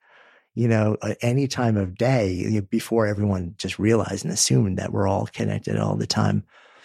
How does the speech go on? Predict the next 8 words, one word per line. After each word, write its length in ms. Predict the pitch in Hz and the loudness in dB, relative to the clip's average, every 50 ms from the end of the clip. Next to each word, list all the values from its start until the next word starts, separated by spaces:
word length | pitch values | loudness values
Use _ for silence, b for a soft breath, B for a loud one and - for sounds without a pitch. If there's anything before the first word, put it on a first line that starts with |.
| b b | b b
But 160 | - - - - | -4 -2 0 2
simple 320 | - 175 175 180 208 180 | 2 2 2 2 0 0
changes 600 | - - - 143 151 156 123 110 90 85 - - | 0 0 2 2 2 2 2 0 -2 -2 -2 -4
like 220 | 98 95 98 104 - - | -4 -6 -6 -8 -12 -14
turning 360 | - - - 127 135 139 143 143 | -14 -8 -4 -2 0 0 2 0
off 180 | 139 131 - | 0 -2 0
all 140 | 113 113 120 | 0 0 0
notifications, 1040 | 117 110 110 110 107 110 - - - 123 127 127 - - - 92 - - - - | 0 0 -2 -2 -4 -6 -8 -6 -2 -2 0 0 0 -2 -4 -6 -6 -6 -8 -8